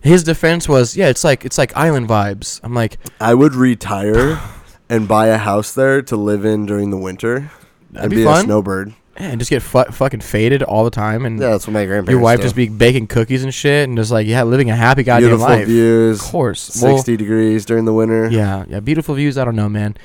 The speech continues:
Speaker 2: I mean, just to the lake.
Speaker 1: When people aren't out, it's a beautiful
Speaker 2: Sunsets
Speaker 1: view.
Speaker 2: are great.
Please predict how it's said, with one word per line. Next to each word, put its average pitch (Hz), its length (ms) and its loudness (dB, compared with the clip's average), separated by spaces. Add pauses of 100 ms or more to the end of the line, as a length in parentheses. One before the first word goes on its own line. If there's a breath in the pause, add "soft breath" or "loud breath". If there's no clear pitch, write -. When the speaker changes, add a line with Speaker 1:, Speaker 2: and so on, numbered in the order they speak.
(120)
Speaker 2:
I 123 80 -2
mean, 143 200 2
just - 160 -12
to 107 80 -6
the 95 100 -8
lake. 143 400 -6
Speaker 1:
When 165 220 4
people 135 340 0
aren't 110 180 0
out, 101 300 -4
it's - 160 -10
a - 20 -8
beautiful 117 340 2
Speaker 2:
Sunsets 113 280 2
Speaker 1:
view. 113 80 2
Speaker 2:
are - 40 -2
great. 107 380 0